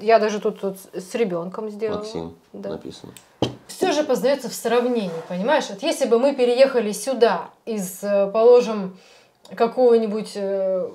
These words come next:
Speaker 1: шикарной там новостройки на, блин, Котельнической какой-нибудь набережной или Сталинки на
Speaker 2: Мгм.
Speaker 1: Котельнической набережной, да, вот это знаменитое. Там же полно в центре каких-то крутанских новостроек,
Speaker 2: Мгм.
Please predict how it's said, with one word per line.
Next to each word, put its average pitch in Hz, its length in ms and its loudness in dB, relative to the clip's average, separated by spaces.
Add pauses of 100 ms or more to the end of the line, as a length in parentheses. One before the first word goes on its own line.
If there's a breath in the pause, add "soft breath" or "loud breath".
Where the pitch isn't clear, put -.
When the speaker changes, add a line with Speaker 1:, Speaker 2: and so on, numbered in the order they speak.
(120)
Speaker 1:
шикарной 202 760 2
там 202 260 -4
новостройки 214 800 2
на, 202 440 -2 (120)
блин, 190 400 -6
Котельнической 226 760 0
какой-нибудь 202 360 -2
набережной 226 800 0
или 202 140 -6
Сталинки 196 760 0
на 175 140 -4
Speaker 2:
Мгм. 165 80 -6
Speaker 1:
Котельнической 180 680 -8
набережной, 175 460 -12
да, 233 80 -4
вот 247 100 -8
это 185 140 -12
знаменитое. 190 720 -6 (340 soft breath)
Там 330 140 2
же 294 80 2
полно 330 400 4
в - 100 -12
центре 208 280 0
каких-то 185 340 -10
крутанских 185 720 -8
новостроек, 185 580 -2
Speaker 2:
Мгм. - 40 -6